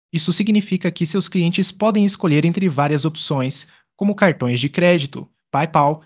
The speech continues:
transferência bancária e até mesmo pagamentos por carteiras digitais.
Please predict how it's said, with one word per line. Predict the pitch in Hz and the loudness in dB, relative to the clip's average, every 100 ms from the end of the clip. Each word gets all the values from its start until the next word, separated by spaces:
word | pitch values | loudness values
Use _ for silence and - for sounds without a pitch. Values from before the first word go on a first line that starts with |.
| _ | _
transferência | 185 202 - 185 170 185 170 | -2 -2 0 0 2 2 0
bancária | 156 185 170 147 156 175 | 0 0 2 2 2 -2
e | 190 | -2
até | 208 214 | 0 2
mesmo | 160 180 208 | 4 4 2
pagamentos | 202 196 180 151 156 165 | 0 0 0 2 0 -2
por | - 185 | -6 -2
carteiras | 185 160 147 160 151 | -2 0 0 2 2
digitais. | 165 180 - 117 98 - - | 0 0 -2 -4 -4 -8 -10